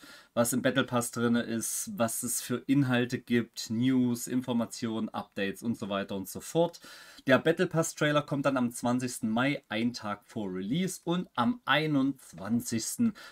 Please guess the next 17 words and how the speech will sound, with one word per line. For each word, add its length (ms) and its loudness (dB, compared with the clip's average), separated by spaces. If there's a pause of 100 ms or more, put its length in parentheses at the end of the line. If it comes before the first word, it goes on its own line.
(100)
kommt 520 0
dann 320 4 (160)
X-Defined 800 2 (120)
endlich 640 2 (180)
raus. 460 0 (240)
Ich 160 -4
hätte 160 -2
dann 200 2
tatsächlich 560 -6
nicht 280 -4
gedacht, 440 -2 (300)
dass 320 2
es 360 0
nach 360 0
der 680 0
Server-Test-Session 1120 0 (320)
doch 320 0